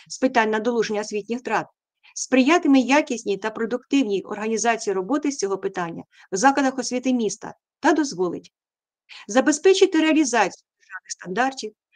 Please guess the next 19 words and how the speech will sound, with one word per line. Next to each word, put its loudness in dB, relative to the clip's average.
покращити 4
загальний 4
рівень 2
академічних -2
досягнень -2
учнів -6
та 6
зменшити 0
відсоток -2
здобувачів -2
освіти, -4
які 4
не 6
засвоїли 2
навчальний -2
матеріал -4
або 4
компетентності 0
яких -2